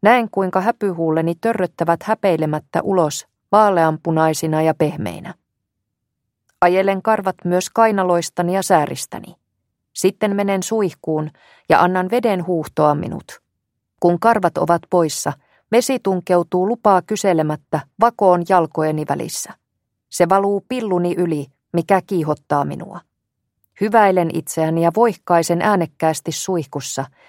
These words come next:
sillä tiedän, että Tuomas kuulee minut seinän läpi. Minun täytyy hillitä itseni, etten laukeaisi. Odotuksessa on jotain erityistä nautintoa, siinä,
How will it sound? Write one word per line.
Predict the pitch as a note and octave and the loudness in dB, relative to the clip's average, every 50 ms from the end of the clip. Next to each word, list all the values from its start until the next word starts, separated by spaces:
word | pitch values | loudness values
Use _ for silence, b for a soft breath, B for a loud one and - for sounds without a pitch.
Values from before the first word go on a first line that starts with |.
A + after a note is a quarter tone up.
| b b b b b | b b b b b
sillä | - E3+ F3 F3 E3+ | 0 4 4 4 4
tiedän, | - B3+ C4+ A#3 G#3 F3+ E3 - | 4 0 0 2 2 0 0 -2
että | - - - E3+ - - | -6 -6 -6 -8 -8 -6
Tuomas | - A3 G#3 F3 E3 D#3 - - | -6 -4 -2 -2 -2 -4 -4 -8
kuulee | _ A3+ A3+ G#3 F3+ E3 E3 D#3+ | _ -2 0 2 4 4 4 4
minut | D#3+ E3 E3+ E3+ E3 | 2 0 -2 -2 -4
seinän | - - E3 D3+ D3 C#3+ C#3+ - - | -2 -2 0 0 0 -2 -4 -6 -8
läpi. | - - _ E3 F3+ _ _ _ _ _ _ _ _ _ _ _ _ _ - | -10 -10 _ -18 -20 _ _ _ _ _ _ _ _ _ _ _ _ _ -2
Minun | E3+ F#3+ G#3+ A3 G#3 | 0 2 2 0 0
täytyy | - G#3+ G#3 G3 - G3+ G3+ F3+ F#3+ | 0 0 0 0 0 -2 -2 -2 -4
hillitä | C4 - A3 G#3 F#3+ - F3 - | -4 -2 -2 -2 0 0 0 0
itseni, | - D3 - - - D3+ D3+ D#3 - | 0 -4 -6 -6 -6 -4 -4 -4 -4
etten | D#3 - _ - F3 F3 | -6 -4 _ -2 0 2
laukeaisi. | F3+ E3+ D3 - - - G#2 F#2+ - - - - - - _ _ _ _ _ _ _ _ _ _ _ _ _ _ | 2 2 2 0 -4 -10 -10 -8 -8 -10 -10 -12 -14 -18 _ _ _ _ _ _ _ _ _ _ _ _ _ _
Odotuksessa | F3+ G3+ A#3+ A#3+ A#3 A#3 F#3+ F3 - - F3+ - - - F3 | 4 4 6 4 2 0 -4 -8 -6 -6 -6 -6 0 2 2
on | E3+ F3 | 2 2
jotain | F3+ F#3+ F3+ - F#3+ F#3 F#3 F#3+ | -2 -4 -2 0 0 2 2 0
erityistä | - A3+ A3 G#3+ - - F3 E3+ - - G3 | -2 -2 -2 -2 -2 -2 -4 -4 -2 -2 0
nautintoa, | F#3+ G3 F#3 E3 D3+ D3 C#3+ C#3 C3+ B2+ C3+ - - D3 - _ _ _ _ _ _ | 2 2 2 2 0 -2 -6 -8 -8 -8 -10 -10 -10 -12 -16 _ _ _ _ _ _
siinä, | - - G#3 G#3+ G#3 F#3 D#3 D3+ D3 | -8 -4 -4 -2 0 0 0 -2 -4